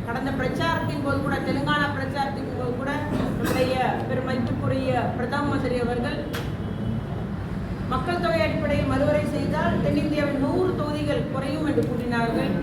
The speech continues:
ஆகவே, அவர்களுடைய நடவடிக்கைகள் தென் இந்தியாவை வஞ்சிக்கக்கூடியதாக தெரிய வரு-, தெரிய வருவதால் தான் நம்முடைய முதலமைச்சர் அவர்கள் இந்த ஒரு முன்னெடுப்பை எடுத்துள்ளார்கள்.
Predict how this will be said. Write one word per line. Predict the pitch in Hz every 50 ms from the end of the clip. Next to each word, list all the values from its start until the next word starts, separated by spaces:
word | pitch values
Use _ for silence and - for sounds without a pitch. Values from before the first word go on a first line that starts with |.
| - - - - - -
ஆகவே, | - 247 262 269 294 311
அவர்களுடைய | 311 302 277 - 302 302 302 320 320 311 294 294
நடவடிக்கைகள் | 277 262 254 254 302 311 311 294 - 269 277 277 277 285 302 - - 208 - - - - - - - - - - - - - - - - - - - -
தென் | 285 302 311 330 349 349
இந்தியாவை | 339 330 320 311 311 311 302 302 294 -
வஞ்சிக்கக்கூடியதாக | - 254 262 262 - - - - - - 330 294 285 285 294 294 302 294 294 285 269 254 - - -
தெரிய | 269 269 - 294 302
வரு-, | 294 - - - - - 233 -
தெரிய | 269 285 - - -
வருவதால் | 294 285 277 269 269 269 269 262 269 269
தான் | 294 294 294
நம்முடைய | 277 - 254 240
முதலமைச்சர் | - 254 269 269 277 - - - - - 254
அவர்கள் | 254 240 269 - - 240
இந்த | 247 240 240 247 247 247 233 - - - - - - - - - - - - - - - - - -
ஒரு | - - 494 494 480 480 466 226 220
முன்னெடுப்பை | - - - 320 320 311 311 302 - 262
எடுத்துள்ளார்கள். | 247 240 - - - - 262 262 247 247 240 233 240 226 - - -